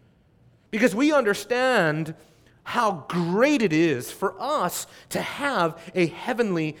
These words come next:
divine inheritance. We know how valuable our inheritance is when our inheritance is God. But, uh, at the same time, we cannot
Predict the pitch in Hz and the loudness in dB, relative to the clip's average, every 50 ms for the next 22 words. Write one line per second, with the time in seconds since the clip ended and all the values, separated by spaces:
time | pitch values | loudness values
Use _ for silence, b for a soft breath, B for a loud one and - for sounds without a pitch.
0 | B - - - 180 139 123 - 196 226 220 202 170 147 139 139 143 B B B | B -4 -2 -2 -2 2 2 4 4 4 4 2 2 0 0 -2 -6 B B B
1 | B - 190 190 170 - - 233 226 208 202 180 - 147 117 92 - - - - | B 0 0 0 2 2 6 8 10 10 10 10 6 2 -6 -6 -8 -10 -12 -12
2 | - - B B B B B B B - 339 370 381 370 392 381 294 302 311 285 | -12 -14 B B B B B B B -2 0 2 4 6 6 6 6 6 4 4
3 | 180 165 254 247 285 294 269 233 214 175 190 214 196 - - 240 254 302 349 359 | 4 2 2 4 4 6 6 4 4 4 4 2 2 0 -2 0 2 4 4 6
4 | 349 294 240 208 196 180 156 - 175 156 160 165 160 - 165 151 127 - - 156 | 4 4 4 0 -2 -2 -2 0 0 2 2 0 0 -2 -6 -6 -6 -8 -6 -4
5 | 151 151 165 180 175 B B B 190 185 220 226 220 220 - 226 254 302 320 320 | -2 0 0 -2 -4 B B B 2 4 4 4 4 2 -2 -2 -2 2 2 2
6 | 285 - 220 214 208 - - 277 311 285 233 214 - 190 185 180 - - 202 175 | 2 2 0 -2 -2 -2 -2 0 2 2 2 2 0 -2 -4 -4 -2 -2 -2 -2
7 | 147 127 185 196 185 175 165 139 110 95 92 - - - - _ _ _ _ _ | 0 2 4 4 6 6 4 2 0 -4 -10 -16 -20 -20 -20 _ _ _ _ _
8 | _ _ _ _ _ _ _ b b b b b b b b b b b b b | _ _ _ _ _ _ _ b b b b b b b b b b b b b
9 | b b _ _ _ - 175 175 175 - - 175 170 175 175 175 175 - 175 170 | b b _ _ _ -8 -8 -8 -8 -6 -2 0 0 0 0 0 -4 -8 -8 -8
10 | - - 220 214 208 214 208 233 262 285 262 208 180 175 170 170 170 170 170 - | -6 -4 -4 -4 -4 -6 -6 -6 -4 -4 -2 -2 -2 -2 -4 -4 -6 -6 -8 -10
11 | - 220 233 226 208 196 185 180 175 - - | -12 -10 -8 -4 -2 -2 0 0 -2 -4 -6